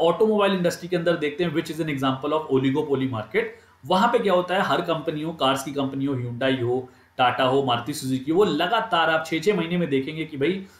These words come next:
उनके brands के अंदर improvement होती रहते हैं, नए नए versions आते रहते हैं, cars के नए नए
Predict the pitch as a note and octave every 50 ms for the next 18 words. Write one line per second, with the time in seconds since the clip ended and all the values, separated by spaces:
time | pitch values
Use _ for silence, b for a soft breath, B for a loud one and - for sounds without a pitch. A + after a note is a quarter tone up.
0 | B B - D#3 E3 E3+ F3 G3+ - C3 C3+ C#3+ D3+ F3 F#3+ F3 - - F3 E3+
1 | F3 F3+ E3+ D#3 C#3+ B2+ C#3 C3+ C#3 E3 F3 D#3+ D#3 D3+ - E3 D#3 D3+ D3+ -
2 | D#3+ D3 C3+ C3+ C#3 D3 D#3 D3 B2+ A#2+ A#2+ A2+ A2+ D3+ E3 - D#3 D3 C#3+ C#3+
3 | D3 C#3 C3+ C3+ D#3 D3+ C#3 C3+ C3 B2+ B2+ - - C#3 B2+ B2+ B2+ B2+ C3+ C3+
4 | C#3 -